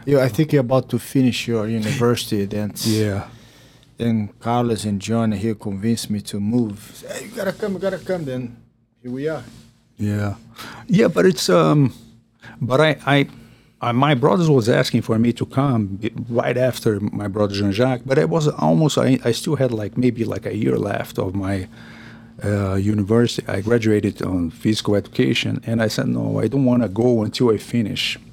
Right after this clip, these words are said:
Speaker 2: get my diploma." Um, and then once I finished, then I came, and I'm very happy I came, man. I, I love it here.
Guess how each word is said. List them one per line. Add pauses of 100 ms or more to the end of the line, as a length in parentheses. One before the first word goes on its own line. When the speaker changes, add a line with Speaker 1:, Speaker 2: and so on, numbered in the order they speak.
(100)
Speaker 2:
get
my
diploma." (720)
Um,
and
then
once
I
finished,
then
I
came, (600)
and
I'm
very
happy
I
came,
man.
I,
I
love
it
here.